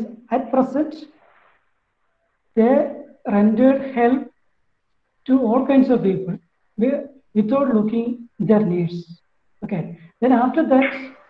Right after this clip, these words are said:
they focused on, uh, what is the different problems,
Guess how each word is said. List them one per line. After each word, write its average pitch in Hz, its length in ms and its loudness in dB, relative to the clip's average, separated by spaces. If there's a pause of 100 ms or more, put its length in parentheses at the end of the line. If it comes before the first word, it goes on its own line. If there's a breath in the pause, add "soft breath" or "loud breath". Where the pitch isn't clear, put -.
(400)
they 226 200 6
focused 226 560 -2 (100)
on, 240 400 -4 (1080)
uh, 196 300 -2
what 196 200 -6
is 170 60 -8
the 208 60 -4
different 233 560 -4
problems, 214 540 0